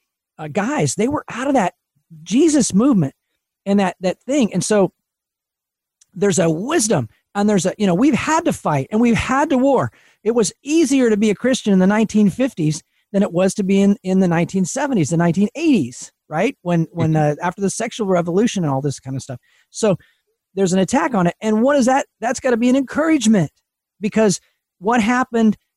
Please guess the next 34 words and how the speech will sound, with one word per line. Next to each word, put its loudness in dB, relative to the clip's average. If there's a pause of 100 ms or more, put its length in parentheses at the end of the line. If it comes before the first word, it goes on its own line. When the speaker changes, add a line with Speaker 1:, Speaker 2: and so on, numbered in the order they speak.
(200)
Speaker 1:
to 0
Israel 2
right 2
before 0
they 0
got 0
out 2
of 0
Egypt, -2
right? -2
There 0
was -2
an -2
attack -2
on 0
the 0
babies, -2 (280)
right? -6
There -4
was -2
an 0
attack. -2
They 0
were 0
trying 0
to 0
kill 0
Moses 0 (380)
before, -2
Speaker 2:
Mm-hmm. 2
Speaker 1:
you 2
know, 2
and 2
then, 0